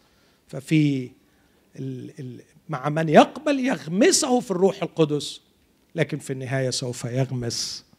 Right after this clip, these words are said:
في النار. كان لابد أن السماء تعلن أن هذا هو الملك. ما يكفيش أن نثنائيل يشهد، ما يكفيش أن المعمدان يشهد،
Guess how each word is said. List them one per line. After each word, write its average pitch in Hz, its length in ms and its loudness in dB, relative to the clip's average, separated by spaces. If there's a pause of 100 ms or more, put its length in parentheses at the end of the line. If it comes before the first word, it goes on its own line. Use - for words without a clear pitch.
(160)
في 110 460 -2 (380)
النار. 104 380 -16 (2250)
كان 370 240 4
لابد 330 300 0
أن 262 200 -2
السماء 220 560 2
تعلن 156 460 6 (100)
أن 165 140 -4
هذا 160 300 0
هو 147 180 6
الملك. 120 640 -12 (1160)
ما 202 60 6
يكفيش 254 540 4
أن 214 240 6
نثنائيل 170 600 2
يشهد، 135 360 -6 (600)
ما 170 60 2
يكفيش 190 480 -4
أن 202 100 -4
المعمدان 156 800 -4
يشهد، 110 440 -14